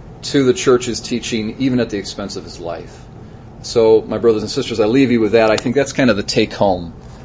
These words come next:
lesson, or at least one of many take-home lessons we can gather from this saint. So let's ourselves, uh, not pick and choose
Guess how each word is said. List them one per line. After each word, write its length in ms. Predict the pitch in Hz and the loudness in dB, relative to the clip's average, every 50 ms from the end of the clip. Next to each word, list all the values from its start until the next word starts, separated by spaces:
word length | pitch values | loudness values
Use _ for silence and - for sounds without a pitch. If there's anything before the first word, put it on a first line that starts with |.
| - - - - | -18 -18 -12 0
lesson, 500 | 92 110 113 107 - - 98 90 87 82 - - | 4 6 6 6 4 2 -2 -2 -4 -8 -8 -6
or 80 | 87 | -4
at 80 | 92 90 | -4 -4
least 180 | 98 98 - | -4 -4 -4
one 220 | - 113 120 127 117 | 2 4 6 6 6
of 300 | 107 95 - - - - | 6 2 0 -4 -8 -6
many 260 | 95 104 101 98 92 | -4 -4 -4 -4 -4
take-home 420 | - - 101 95 - - 92 92 | -4 -4 -4 -2 -2 -4 -4 -4
lessons 380 | 92 95 92 - - 98 87 82 | -4 -4 -4 -4 -6 -10 -10 -10
we 100 | 92 90 | -10 -10
can 240 | - - 80 82 82 - - - - - - - - | -10 -12 -12 -14 -14 -16 -18 -18 -18 -20 -20 -18 -4
gather 460 | - 101 98 95 92 95 92 87 87 87 | 2 4 4 4 4 2 -2 -2 -4 -8
from 300 | - - - 92 87 90 | -8 -6 -4 -4 -4 -4
this 160 | 92 95 92 | -6 -8 -6
saint. 540 | - - - - - - - 104 92 90 - | -6 -6 -6 -6 -6 -6 -4 -4 -4 -6 -4
So 100 | - 127 | 0 4
let's 300 | 143 156 156 - - - - - - - - | 4 4 4 2 -2 -6 -8 -12 -16 -2 4
ourselves, 880 | 113 117 - - - - 139 127 117 107 98 90 92 - - - - - - - - - - - - | 4 4 6 6 8 10 10 10 12 10 8 6 4 0 -4 -4 -6 -10 -14 -18 -18 -18 -18 -8 -2
uh, 240 | - 98 95 95 98 | 2 4 4 4 4
not 300 | 104 117 123 131 120 - | 6 6 8 8 6 6
pick 160 | - 170 156 - | 4 2 2 4
and 140 | 123 113 | 2 0
choose 640 | - - - 147 131 120 107 92 90 - - - - | 0 2 4 4 4 4 2 0 -4 -6 -10 -10 -12